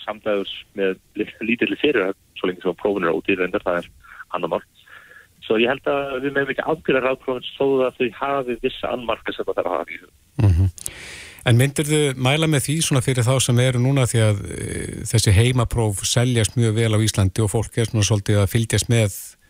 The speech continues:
Speaker 2: gangi mála heima fyrir. Eh, myndirðu mæla með því að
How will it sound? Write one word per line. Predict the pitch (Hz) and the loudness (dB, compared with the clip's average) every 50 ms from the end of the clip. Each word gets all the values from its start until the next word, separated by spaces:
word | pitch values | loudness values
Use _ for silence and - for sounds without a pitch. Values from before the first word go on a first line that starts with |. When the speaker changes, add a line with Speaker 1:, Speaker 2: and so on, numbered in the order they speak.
| _ _ _ | _ _ _
Speaker 2:
gangi | - 113 131 131 - - 120 110 | 0 0 2 0 0 0 0 0
mála | 113 117 120 117 107 | 2 2 2 2 2
heima | 104 101 120 120 110 101 98 95 92 - | 4 4 4 4 4 4 2 2 0 -2
fyrir. | - - 101 87 98 107 - - _ - - - - - - - - - - - - - - - - - - _ _ _ 147 | -2 -2 0 0 0 -2 -4 -8 _ -20 -20 -20 -20 -20 -20 -20 -20 -20 -20 -20 -20 -20 -20 -20 -20 -20 -20 _ _ _ 2
Eh, | 120 117 113 110 110 | 2 4 4 2 2
myndirðu | 113 123 143 151 165 143 139 | 2 0 0 0 0 0 0
mæla | 135 151 170 170 | 0 2 2 2
með | 160 165 156 - | 0 0 -2 0
því | - 151 147 | 0 0 2
að | 143 139 139 127 | 2 0 0 -2